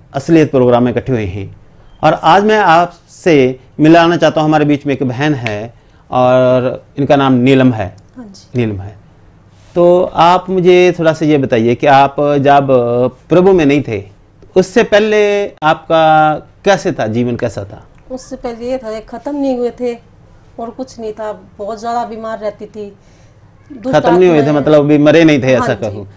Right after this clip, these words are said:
Speaker 1: भी मरे नहीं थे, बाकी
Speaker 2: मरे
Speaker 1: सब कुछ हो गया था।
Speaker 2: हाँ जी।
Speaker 1: हम्म, ऊंची
Speaker 2: एक
Speaker 1: आवाज़ में
Speaker 2: सिर्फ
Speaker 1: थोड़ा सा।
Speaker 2: मेरी आंखें और कान काम करते थे। तीन महीने ऐसी हालत हो गई थी मेरी। तीन, तीन आत्माओं ने मेरे को जकड़ा हुआ था।
Speaker 1: तीन आत्मा, यानी कि तीन दुष्ट आत्माएं
Speaker 2: हाँ
Speaker 1: थी?
Speaker 2: जी, तीन दुष्ट आत्माओं ने जकड़ा हुआ था
Speaker 1: तो
Speaker 2: मेरे को।
Speaker 1: कितने को समय से दुष्ट आत्मा थी आपके जी?
Speaker 2: मेरा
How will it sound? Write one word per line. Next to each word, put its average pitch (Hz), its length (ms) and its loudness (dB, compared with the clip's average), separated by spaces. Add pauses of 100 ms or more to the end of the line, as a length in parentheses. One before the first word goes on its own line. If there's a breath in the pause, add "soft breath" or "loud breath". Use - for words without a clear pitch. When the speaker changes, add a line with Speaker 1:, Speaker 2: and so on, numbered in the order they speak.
(180 soft breath)
Speaker 1:
भी 139 80 0
मरे 160 260 4
नहीं 175 200 2
थे, 180 60 2
बाकी 165 160 4
Speaker 2:
मरे 180 100 4
Speaker 1:
सब 165 180 2
कुछ 165 140 0
हो 123 120 2
गया 104 140 -2
था। - 40 -14
Speaker 2:
हाँ 214 200 -8
जी। 202 140 -12
Speaker 1:
हम्म, - 480 -10
ऊंची 311 160 -2
Speaker 2:
एक 262 60 2
Speaker 1:
आवाज़ - 100 0
में 107 60 -6
Speaker 2:
सिर्फ 254 120 -4
Speaker 1:
थोड़ा 262 120 -4
सा। 262 60 0
Speaker 2:
मेरी 247 160 -2
आंखें 277 600 -4
और 233 200 -6
कान 233 300 -6
काम 240 240 -6
करते 214 300 -8
थे। 220 120 -10
तीन 233 260 -12
महीने 214 260 -8
ऐसी 214 240 -10
हालत 196 240 -8
हो 180 80 -14
गई 185 160 -14
थी 202 140 -18
मेरी। 196 220 -14
तीन, 202 240 -16
तीन 220 160 -14
आत्माओं 220 340 -12
ने 220 60 -14
मेरे 208 140 -12
को 214 160 -16 (240)
जकड़ा 196 260 -14
हुआ 185 200 -14
था। 180 200 -20 (220)
Speaker 1:
तीन 151 200 4
आत्मा, 143 280 2
यानी 147 220 0
कि 160 80 0
तीन 151 300 2
दुष्ट 147 220 -2
आत्माएं 131 300 0
Speaker 2:
हाँ 110 80 -8
Speaker 1:
थी? 92 80 -6
Speaker 2:
जी, 139 120 -18
तीन 214 300 -16
दुष्ट 220 220 -18
आत्माओं 214 320 -12
ने 208 120 -14
जकड़ा 196 260 -16
हुआ 185 160 -14
था 170 200 -20
Speaker 1:
तो 165 60 2
Speaker 2:
मेरे - 20 2
को। 160 80 -6
Speaker 1:
कितने 208 400 2
को 196 340 6
समय 160 280 0
से 160 120 -2
दुष्ट 147 260 -2
आत्मा 135 240 -2
थी 139 100 -4
आपके 113 220 -2
जी? 107 100 -4
Speaker 2:
मेरा 226 360 -12